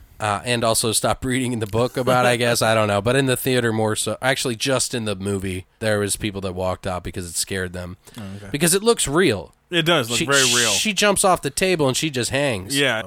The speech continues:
Speaker 1: Yeah, it's,
Speaker 2: Whoa.
Speaker 1: I mean, it's m-, movie magic, but, you know. She said that w-, before she jumped off that table, she would be thinking about her mother.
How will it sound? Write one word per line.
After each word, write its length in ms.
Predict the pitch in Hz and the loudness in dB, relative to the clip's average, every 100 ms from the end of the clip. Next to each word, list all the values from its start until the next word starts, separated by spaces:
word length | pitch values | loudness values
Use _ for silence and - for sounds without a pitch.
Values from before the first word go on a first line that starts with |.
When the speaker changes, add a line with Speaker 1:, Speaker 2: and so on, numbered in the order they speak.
| 95 98 | -6 0
Speaker 1:
Yeah, 80 | |
it's, 340 | 151 135 147 139 | 0 0 -2 0
Speaker 2:
Whoa. 340 | 165 120 95 - | 0 -2 -6 -2
Speaker 1:
I 60 | |
mean, 100 | 190 | 2
it's 180 | 190 180 | 4 2
m-, 260 | 170 185 196 | -2 -2 -2
movie 440 | 208 214 226 165 147 | 0 4 4 2 2
magic, 540 | 139 123 110 107 104 | 4 2 2 -2 -2
but, 160 | 113 117 | -2 0
you 100 | 131 | 2
know. 300 | 110 92 92 | 2 0 -4
She 240 | - - 254 | -2 0 4
said 340 | - 180 147 | 4 2 0
that 180 | 139 127 | -4 -6
w-, 140 | 123 123 | -10 0
before 400 | 139 - 147 156 | 0 2 0 0
she 200 | - 151 | 0 -4
jumped 400 | 135 135 123 - | -4 -2 -2 2
off 200 | 127 123 | 0 0
that 200 | 117 104 | -4 -4
table, 300 | - 113 123 | -2 -2 -2
she 160 | 127 120 | -2 -4
would 120 | 107 | -4
be 140 | 107 | -6
thinking 380 | 98 117 110 110 | -6 -8 -6 -6
about 300 | 104 98 95 | -4 -2 -2
her 100 | 107 | -4
mother. 440 | 98 101 117 90 | -4 -4 -4 -6